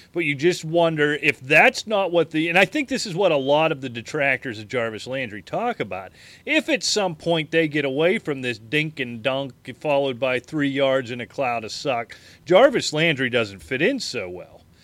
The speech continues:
And my argument always was with a quarterback like Tannehill, or like I said, I consider Tannehill and Matt, Tannehill and Matt Moore the same person, quite frankly. So with either one of those guys, I have no concern of that happening. Jay Cutler's a different kind of quarterback. Whether or not he'll succeed, uh,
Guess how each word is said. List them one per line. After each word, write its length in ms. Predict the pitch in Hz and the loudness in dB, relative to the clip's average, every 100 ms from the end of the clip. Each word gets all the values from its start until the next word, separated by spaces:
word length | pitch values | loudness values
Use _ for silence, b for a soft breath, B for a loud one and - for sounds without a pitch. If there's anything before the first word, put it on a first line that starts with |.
| b | b
And 140 | 175 160 | 2 6
my 220 | 165 240 | 8 10
argument 340 | 175 151 147 | 8 6 4
always 220 | 143 135 147 | 4 4 2
was 100 | 151 | -2
with 100 | 127 | -2
a 40 | |
quarterback 560 | - 185 185 160 151 143 | 2 2 4 4 4 4
like 220 | 139 131 | 0 0
Tannehill, 760 | 143 131 120 104 120 120 139 - | 0 2 2 0 2 2 0 -2
or 440 | 127 143 143 139 117 131 | 0 4 4 2 -2 0
like 100 | 123 | 0
I 20 | |
said, 140 | 147 | 2
I 120 | 156 208 | 2 2
consider 340 | 170 233 - | 0 -2 -2
Tannehill 460 | - 170 147 143 131 | -2 -2 0 0 0
and 80 | |
Matt, 320 | 135 131 113 107 | 0 -2 -4 -2
Tannehill 420 | 160 151 139 143 | 0 0 0 -2
and 80 | 120 | -2
Matt 200 | 127 117 | -4 -2
Moore 180 | 127 107 | -4 -4
the 60 | |
same 280 | - 135 98 | -2 -4 -4
person, 400 | - 123 101 104 90 | -6 -6 -6 -14 -14
quite 320 | - 113 98 | -6 -6 -6
frankly. 460 | - 107 98 98 92 B B B | -10 -8 -10 -14 -20 B B B
So 140 | 196 | 2
with 100 | 160 | 4
either 200 | 202 190 | 6 6
one 120 | 160 143 | 6 6
of 80 | |
those 280 | 151 285 226 | 8 8 6
guys, 320 | 147 123 123 | 2 4 4
I 80 | 165 | 4
have 180 | 160 131 | 4 2
no 160 | 139 127 | 0 -4
concern 460 | 135 - 147 123 | -6 -6 -6 -4
of 60 | 110 | -2
that 180 | 110 123 | -2 0
happening. 340 | 233 175 123 | 0 -2 0
Jay 220 | 220 311 | 4 4
Cutler's 420 | - 285 226 147 | 6 4 6 0
a 60 | 123 | -2
different 400 | 110 160 262 240 | 0 0 0 -4
kind 200 | 143 107 | -2 -2
of 60 | 92 | -2
quarterback. 640 | 190 285 165 107 95 92 B B B | 0 0 0 0 -2 -4 B B B
Whether 280 | 175 233 214 | 4 6 6
or 60 | |
not 240 | 180 170 147 | 6 4 6
he'll 160 | 170 | 2
succeed, 800 | - 143 - - 226 226 160 151 | 0 -4 -4 0 2 2 2 -2
uh, 400 | 143 143 139 131 | -6 -6 -8 -8